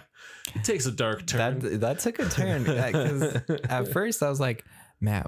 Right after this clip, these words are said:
Speaker 2: we're in the November podcast. December's coming up next. More John Saxon."
Speaker 1: I mean, we can.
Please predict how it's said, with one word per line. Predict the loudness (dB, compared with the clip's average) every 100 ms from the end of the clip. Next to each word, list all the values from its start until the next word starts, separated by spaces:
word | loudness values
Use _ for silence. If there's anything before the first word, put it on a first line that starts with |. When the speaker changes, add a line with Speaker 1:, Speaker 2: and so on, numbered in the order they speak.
| -6 -4
Speaker 2:
we're | 0 2 2
in | 2 2 0
the | 0 0
November | 2 2 0 0 0
podcast. | 0 -2 -2 -2 -2 -2 -4 -10 -6
December's | -4 0 0 0 0
coming | 0 0 2 2
up | 2
next. | 2 2 -2 -6 -12 -12 -20 _ _ _ -2 -2 2
More | 2
John | 4 2 2
Saxon." | 2 2 0 -2 -2 -4 -6 -16 -20 _ -4
Speaker 1:
I |
mean, | -2
we | -2
can. | -2 -2 -2 -6